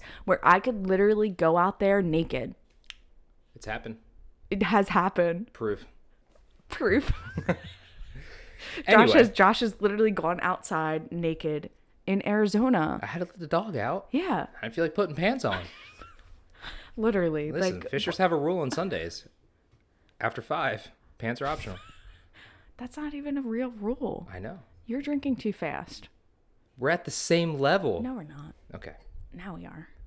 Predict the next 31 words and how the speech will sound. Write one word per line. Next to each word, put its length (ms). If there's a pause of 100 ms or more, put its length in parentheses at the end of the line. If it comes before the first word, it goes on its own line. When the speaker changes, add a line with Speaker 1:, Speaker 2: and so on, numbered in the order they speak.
(340)
Speaker 2:
Unbelievable. 840
So 580 (160)
Speaker 1:
Going 300
back 360
to 200
not 280
starting 720 (460)
until 400
January. 800 (320)
Speaker 2:
Like, 300
w- 280 (600)
Speaker 1:
Why 340
are 80
you 220
limiting 500
yourself? 560
Why 200
are 60
you 100
saying, 520
"No, 360
I'm 100
not 120
gonna 140
start 260
until 220
January"? 680
Is 120
that 140
because 240
it's 160